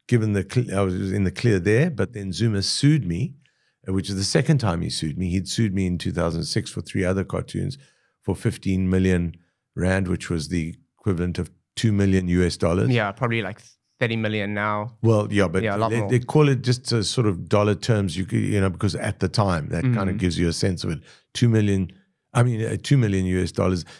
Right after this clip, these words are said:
Speaker 1: Then he sued me for the Lady Justice cartoon for seven million rand, which at that stage was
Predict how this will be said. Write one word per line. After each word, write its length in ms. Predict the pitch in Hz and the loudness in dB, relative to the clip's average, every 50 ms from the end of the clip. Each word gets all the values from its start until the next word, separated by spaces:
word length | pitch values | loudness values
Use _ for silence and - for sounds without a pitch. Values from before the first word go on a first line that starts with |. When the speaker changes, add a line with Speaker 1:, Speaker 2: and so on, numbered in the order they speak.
| _ _ | _ _
Speaker 1:
Then 160 | - 110 120 | 2 4 4
he 100 | 123 120 | 4 4
sued 320 | 101 - - 143 147 135 113 | 2 2 2 2 2 4 4
me 120 | 123 117 | 2 0
for 180 | 101 - - 113 | 0 0 0 2
the 80 | 101 104 | 2 4
Lady 260 | 98 101 107 98 92 | 4 4 2 2 2
Justice 380 | 82 110 123 123 123 - - - | 2 2 2 2 0 -4 -8 -4
cartoon 500 | - - 98 - - - 101 95 92 90 - - _ _ _ _ _ | -2 -2 -2 0 0 0 0 0 0 -2 -6 -14 _ _ _ _ _
for 480 | _ - - 104 101 95 95 90 90 - _ _ _ _ _ _ _ _ _ _ _ _ _ _ - | _ -4 0 2 2 4 2 0 -2 -6 _ _ _ _ _ _ _ _ _ _ _ _ _ _ -10
seven 440 | - - - 147 127 123 120 107 | -2 2 4 4 4 4 0 0
million 320 | 98 95 92 90 92 87 87 | 0 0 0 0 0 0 2
rand, 240 | 87 92 92 90 87 | 2 2 2 0 0
which 180 | 90 82 - | -2 -4 -4
at 140 | 95 82 - | -6 -2 2
that 220 | 92 92 104 - | 2 2 2 2
stage 360 | - - - - 92 90 78 80 | -2 -4 -2 0 0 0 0 -2
was 300 | 82 85 78 71 - | -2 -4 -4 -6 -8